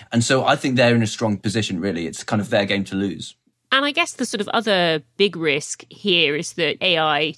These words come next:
Speaker 2: isn't all it's cracked up to be. You know, maybe it's not as useful as we thought. Maybe lawmakers try to regulate it to sort of limit the power of A I. So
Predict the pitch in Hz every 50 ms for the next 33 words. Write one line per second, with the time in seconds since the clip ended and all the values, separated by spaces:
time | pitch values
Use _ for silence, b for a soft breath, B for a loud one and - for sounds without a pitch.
0 | _ - - 226 175 196 190 190 190 185 180 185 185 - - - - - 196 -
1 | 190 - 220 - - - 196 - 131 123 143 147 156 147 143 147 165 156 147 160
2 | 156 - - 185 156 147 - 233 240 226 - - 202 196 196 - - 202 180 -
3 | - 190 180 180 175 - - 202 185 202 185 196 196 185 165 165 165 - - 165
4 | 151 - - 170 160 - 175 208 220 208 - 202 190 185 185 - - 175 175 -
5 | 175 - - 185 170 - 180 170 151 170 180 190 170 165 - - - - - -
6 | 180 185 185 170 160 165 151 - - 160 156 156 151 151 147 147 160 180 175 -
7 | - - 208 196 190 185 185 175